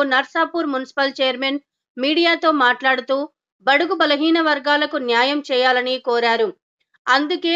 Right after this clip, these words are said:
బీసీ జెండా పట్టు ఆగస్టు ఏడున తిరుపతి బాట పట్టాలని పిలుపునిచ్చారు. దేశవ్యాప్తంగా బీసీ ఉద్యమం ద్వారా రాజకీయ నిర్మాణం చేపట్టడానికి జాతీయ మహాసభ ఏర్పాటు చేసినట్లు తెలిపారు. విద్య, ఉద్యోగాల్లో బీసీలకు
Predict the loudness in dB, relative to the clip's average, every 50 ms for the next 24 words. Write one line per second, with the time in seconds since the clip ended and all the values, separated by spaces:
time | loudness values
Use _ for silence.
0 | -2 -4 -4 -4 -4 -4 -2 -2 -4 -2 0 -2 -2 0 2 2 2 2 2 -2
1 | -2 -2 -4 -4 -2 0 2 4 4 2 2 0 -6 -6 -6 -8 -2 0 0 0
2 | 0 0 0 0 0 0 0 -2 -6 -8 -6 -6 -6 -6 -2 0 0 2 2 0
3 | 0 0 -2 -2 0 0 0 2 2 0 0 -2 -6 -6 -6 -8 -8 -4 -4 -2
4 | -2 -2 -4 -2 -2 0 0 0 -2 -4 -6 _ _ _ _ _ _ _ _ _
5 | _ _ 4 4 4 4 0 -2 0 2 0 0 0 -2 -4 -4 -2 0 2 2
6 | 2 2 0 -6 -6 -6 -6 -4 -4 -2 -2 -2 -2 -2 -6 -4 -4 -4 -6 0
7 | 2 2 2 4 4 4 4 4 4 4 2 2 -2 -8 -6 -4 -2 -2 -2 -2
8 | -2 0 0 0 0 0 -2 -6 -4 -4 -4 -2 -2 -4 -4 -2 0 2 2 2
9 | 2 0 -4 -6 -8 -8 -8 -12 _ _ _ _ _ _ 0 2 4 4 2 2
10 | 0 -2 -2 0 2 0 0 2 2 0 0 0 -2 -2 0 0 2 2 0 0
11 | 2 2 2 2 2 -2 -2 0 -2 -2 0 -2 -4 -4 -2 -2 -4 -2 -2 -2
12 | -4 -2 0 0 0 0 0 -2 -4 -6 _ _ _ _ _ _ _ _ _ -4
13 | -4 -4 -2 -2 0 2 4 4 4 2 0 -2 -2 0 0 0 2 2 2 2
14 | 2 2 2 2 2 0 -2 -8 -8 -8 -6 -6 -2 -2 -2 -2 -2